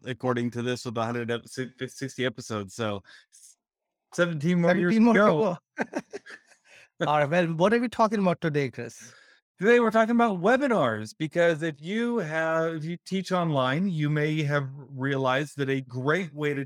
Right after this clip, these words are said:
Speaker 1: teach is through a webinar. It's a great lead magnet. It's a great way to actually hold an entire course if you want.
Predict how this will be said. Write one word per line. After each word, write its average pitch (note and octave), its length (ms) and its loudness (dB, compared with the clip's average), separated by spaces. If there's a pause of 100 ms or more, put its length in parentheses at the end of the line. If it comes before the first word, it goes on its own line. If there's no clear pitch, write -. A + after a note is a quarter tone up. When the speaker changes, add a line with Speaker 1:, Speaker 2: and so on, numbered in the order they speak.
(160)
Speaker 1:
teach B2 240 -10
is C3 140 -10
through B2+ 320 -6
a C3+ 100 -2
webinar. C3 540 -2
It's - 100 -12
a A#2+ 60 -6
great A2 280 -4
lead D3+ 320 -4
magnet. D#3+ 380 -2
It's - 140 -12
a B2 40 -8
great A2+ 380 -4
way C3 160 2
to B2+ 80 0
actually B2+ 380 0
hold B2 240 -2
an B2 120 0
entire A#2 400 -4
course C#3+ 460 -6
if F#3 220 -8
you F#3 80 -4
want. G3 320 -4